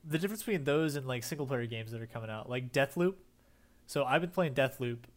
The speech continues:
Uh, I'm probably a couple hours in, maybe, like, six or seven, five maybe.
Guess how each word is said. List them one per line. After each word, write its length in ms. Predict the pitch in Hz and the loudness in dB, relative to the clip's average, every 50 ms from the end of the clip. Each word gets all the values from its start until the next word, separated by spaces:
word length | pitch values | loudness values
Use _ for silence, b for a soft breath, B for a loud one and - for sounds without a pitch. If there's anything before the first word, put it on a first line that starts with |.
| _ _ - - - - | _ _ -20 -16 -10 -6
Uh, 440 | 123 117 117 113 113 113 110 - - - _ - - | -4 -2 -2 0 -2 -2 -4 -6 -10 -12 _ -4 -2
I'm 160 | 160 165 165 | -2 -2 0
probably 720 | - - 202 202 202 214 208 208 202 185 151 131 127 - - _ _ _ _ - - | 2 4 4 6 6 4 4 4 4 2 2 0 -2 -4 -10 _ _ _ _ -6 -6
a 60 | 147 | -2
couple 340 | - - 202 196 190 175 156 | 4 4 4 6 6 6 8
hours 300 | 135 131 127 123 120 120 | 8 8 6 4 2 -2
in, 160 | 120 123 131 | -4 -2 -2
maybe, 260 | 143 147 147 143 143 | -2 0 0 2 2
like, 160 | 139 123 117 | 2 2 0
six 260 | - - 151 131 - - | 0 -2 -4 -4 -4 -6
or 40 | 117 | -4
seven, 300 | - 131 123 143 143 151 - _ _ _ - | -4 -2 -2 -4 -6 -10 -12 _ _ _ -6
five 440 | - - 127 123 127 127 127 127 - | 0 2 4 4 4 2 0 -2 -4
maybe. 300 | 131 131 135 139 139 | -4 -4 -4 -4 -6